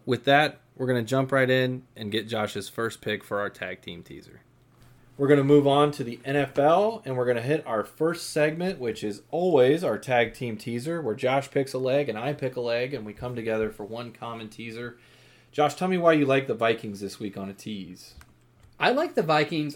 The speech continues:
Speaker 2: I'm a big value guy when it comes to teasers. I already kinda touched on it last week. The Colts, like, the only reason we didn't win the teaser last week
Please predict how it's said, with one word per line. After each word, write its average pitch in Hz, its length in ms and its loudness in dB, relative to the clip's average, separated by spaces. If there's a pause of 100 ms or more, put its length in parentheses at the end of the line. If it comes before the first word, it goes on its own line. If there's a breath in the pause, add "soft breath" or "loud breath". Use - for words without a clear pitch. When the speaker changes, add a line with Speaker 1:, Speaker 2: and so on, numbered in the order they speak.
Speaker 2:
I'm 202 160 0
a 254 40 2
big 185 260 4
value 123 360 4
guy 127 240 6
when 120 140 0
it 113 100 -10
comes 120 200 -6
to 127 60 -12
teasers. 123 680 -8 (520 soft breath)
I - 60 -8
already 160 160 0
kinda 180 240 2
touched 135 340 0
on 131 140 0
it 120 60 -4
last 117 280 0
week. 120 140 -6
The 120 80 -10
Colts, - 560 -4
like, 127 200 -2
the 135 100 -8
only 220 160 2
reason 247 340 4
we 151 80 2
didn't 160 300 0
win 131 160 0
the 131 80 0
teaser 131 360 -2
last 117 360 -2
week 156 240 -6